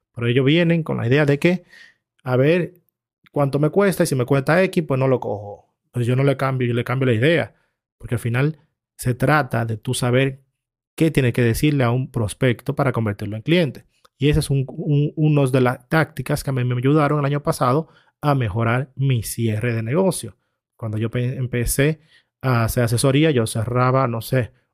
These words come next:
un quince por ciento de, de las personas que venían, que hacían cita conmigo. Por lo cual, tú tienes que aprender. Los libros son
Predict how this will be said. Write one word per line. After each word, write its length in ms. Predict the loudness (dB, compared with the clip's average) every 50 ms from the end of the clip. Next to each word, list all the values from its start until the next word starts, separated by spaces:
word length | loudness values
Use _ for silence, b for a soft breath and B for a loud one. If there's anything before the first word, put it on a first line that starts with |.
| _ _
un 160 | -6 -6 -4
quince 300 | -2 0 0 0 0 0
por 180 | 0 0 -2 0
ciento 260 | 0 0 -2 0 0
de, 140 | 0 0 0
de 160 | 0 -2 -2
las 120 | -2 -2 -2
personas 400 | -4 -6 -6 -4 -4 -4 -2 -2
que 100 | -2 -2
venían, 380 | -2 0 0 0 -2 -4 -6 -10 -18 _ _ -12 -6
que 60 | -4 -2
hacían 260 | -2 0 0 0 0
cita 240 | 0 0 -2 -2 -2
conmigo. 420 | 0 2 2 2 2 0 -4 -8 _ _ _ _ _ _ _ _ _ _ _ _ _ _ _ _ _ _ _ _ _ _ _ _ _ _ _ _ _ _ _ _ _ _ _ _ _ _ _
Por 140 | -2 0 2
lo 140 | 2 2
cual, 340 | 2 0 0 0 0 -2 -6 _
tú 140 | -10 -8 -8
tienes 360 | -6 -4 -4 -2 -2 -2 -2
que 100 | -4 -4
aprender. 440 | -6 -6 -4 -4 -4 -4 -4 -4 -2
Los 160 | -2 0 0
libros 540 | 2 2 2 2 2 2 2 2 0 0 -2
son 260 | -2 -2 0 0 -2